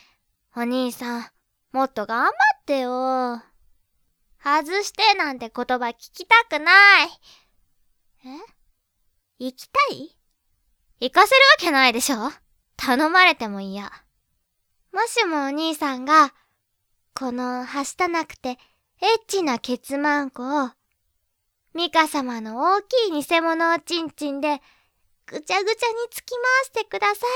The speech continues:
い、とか言えたとしても、嫌。<laughs> いい？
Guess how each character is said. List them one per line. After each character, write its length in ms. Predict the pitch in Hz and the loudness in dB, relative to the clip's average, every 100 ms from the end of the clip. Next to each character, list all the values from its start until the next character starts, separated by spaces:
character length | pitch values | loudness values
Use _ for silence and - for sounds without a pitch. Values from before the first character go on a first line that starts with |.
| 508 | -6
い、 40 | - _ _ _ _ _ _ _ - | -10 _ _ _ _ _ _ _ -6
と 140 | 381 | -6
か 240 | - 311 247 | -4 -4 -4
言 220 | 262 302 | -2 0
え 40 | |
た 160 | 403 403 | 2 2
と 160 | 349 | 0
し 80 | 311 | -2
て 160 | - 339 | -2 2
も、 220 | 359 320 _ _ _ _ _ _ | 2 0 _ _ _ _ _ _
嫌。 580 | 233 233 226 220 226 302 | -8 -8 -8 -8 0 2
<laughs> 1080 | - _ _ _ _ _ _ _ _ _ - 359 302 233 _ | 2 _ _ _ _ _ _ _ _ _ -10 -10 -10 -16 _
い 60 | 320 | -8
い？ 360 | 440 381 320 | -6 -4 -4